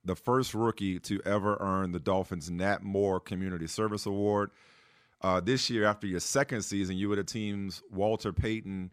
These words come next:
Man of the Year Award nominee. So I'll ask you this question this way, and you, and you're,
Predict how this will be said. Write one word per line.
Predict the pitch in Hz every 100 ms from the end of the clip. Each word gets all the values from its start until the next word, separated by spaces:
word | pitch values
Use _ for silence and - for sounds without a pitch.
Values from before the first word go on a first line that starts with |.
| - - - -
Man | 98 135 135
of | 120
the | 117
Year | 123 131
Award | 117 104 107 104 98 92 - _ -
nominee. | 92 101 101 95 90
So | 82 101 92 90 78 _ - - 117
I'll | 135
ask | 139 135 123
you | 113
this | 110 104 -
question | - 117 104 - 90
this | 95 -
way, | 95 98
and | 107
you, | 110 120
and | 110 113
you're, | 123 127 123 117